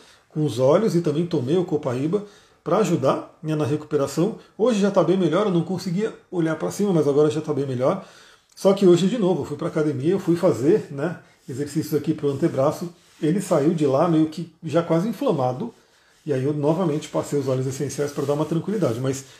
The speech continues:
pra mim essa lua em Áries se demonstrou muito, como é casa um, né? É, tam-, pegou mais no corpo, né? No caso da Renata, pegou ali na autoestima. Então eu espero que você já esteja trabalhando, esteja, né, tudo ok ali.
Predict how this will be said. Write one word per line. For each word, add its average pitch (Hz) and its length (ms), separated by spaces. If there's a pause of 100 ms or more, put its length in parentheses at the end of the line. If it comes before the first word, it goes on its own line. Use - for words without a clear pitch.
(140)
pra 160 160
mim 139 200
essa 190 160
lua 160 180
em 143 80
Áries 147 220
se 170 80
demonstrou 151 420
muito, 151 300
como 160 240
é - 20
casa 127 300
um, 185 240
né? 165 200 (460)
É, 123 240
tam-, 123 180
pegou 135 320
mais 143 220
no 196 100
corpo, 180 560
né? 151 220 (180)
No 156 80
caso 139 240
da 147 80
Renata, 139 320
pegou 143 280
ali 131 120
na 135 80
autoestima. 147 640 (360)
Então 151 100
eu - 20
espero 143 300
que 147 100
você 156 220
já 185 100
esteja 170 320
trabalhando, 170 540
esteja, 147 400 (340)
né, 151 180
tudo 165 280
ok 180 260
ali. 147 320